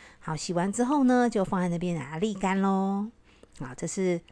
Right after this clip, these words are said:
啊，第一步骤是保持干燥，对不对？第二步骤是把它洗干净、沥干。好，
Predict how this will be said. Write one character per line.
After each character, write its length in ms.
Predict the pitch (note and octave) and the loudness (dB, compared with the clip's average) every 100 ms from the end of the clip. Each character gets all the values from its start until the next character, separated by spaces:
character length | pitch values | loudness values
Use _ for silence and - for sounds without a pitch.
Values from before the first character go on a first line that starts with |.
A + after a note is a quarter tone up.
| - _ - | -20 _ -6
啊， 120 | D#3+ | -4
第 220 | - B3+ | 0 0
一 20 | |
步 200 | C4+ A#3+ | 4 4
骤 180 | G#3 F#3 | 6 4
是 100 | G3 | 0
保 160 | F3 - | -2 -6
持 140 | E3 | -4
干 220 | F3+ F#3 | 0 0
燥， 160 | F#3+ F3 | 2 0
对 100 | F3 | 0
不 80 | E3 | 2
对？ 260 | F3+ D#3 - | 0 0 2
第 120 | G#3 | 2
二 80 | F#3 | 2
步 140 | F#3+ | 0
骤 140 | E3+ | -2
是 100 | D#3+ | -4
把 80 | F3 | -6
它 160 | C#3+ D#3+ | -6 -4
洗 340 | - F3 - - | -4 -4 -10 -4
干 280 | F3+ F3+ | -2 0
净、 400 | F#3+ G#3+ F3 D3 D#3 | 0 0 -2 -2 -2
沥 260 | G3 E3 - | -2 -4 -4
干。 500 | E3+ D3 D3 D#3 F3+ - _ - - - - - - - - _ _ _ | -2 -2 -6 -8 -8 -12 _ -20 -20 -20 -20 -20 -20 -20 -20 _ _ _
好， 500 | - - F3 C4 F#4 | -12 -6 -2 -2 -4